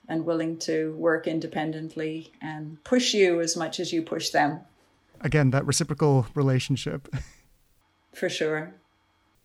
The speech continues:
Speaker 2: Now, grad students are at the beginning of their careers, um, and you've still got a long ways to go, uh, in your career. Uh, but looking toward the end of your career,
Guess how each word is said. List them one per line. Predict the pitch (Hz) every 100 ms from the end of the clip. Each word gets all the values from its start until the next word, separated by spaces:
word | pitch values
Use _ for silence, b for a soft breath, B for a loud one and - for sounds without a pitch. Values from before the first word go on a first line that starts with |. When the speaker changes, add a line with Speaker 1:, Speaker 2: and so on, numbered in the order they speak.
| _ _ -
Speaker 2:
Now, | 190 185
grad | 165 208 220
students | - 202 202 180
are | 165
at | 156
the |
beginning | 135 220 220
of | 180
their | 135 127
careers, | 123 135 160 175 175 -
um, | 147 147 147 143 - B B B -
and | 170
you've | 185
still | - -
got | 160
a | 143
long | 156 165
ways | 147 139 139
to | 131
go, | 208 151 143 - -
uh, | 143 143
in | 131
your | 147 214
career. | - 139 147 165 - B B B
Uh, | - 151 156 - -
but | 175 185
looking | 214 233
toward | - 190
the | 156 -
end | 190 220
of |
your | 175 139
career, | 139 139 -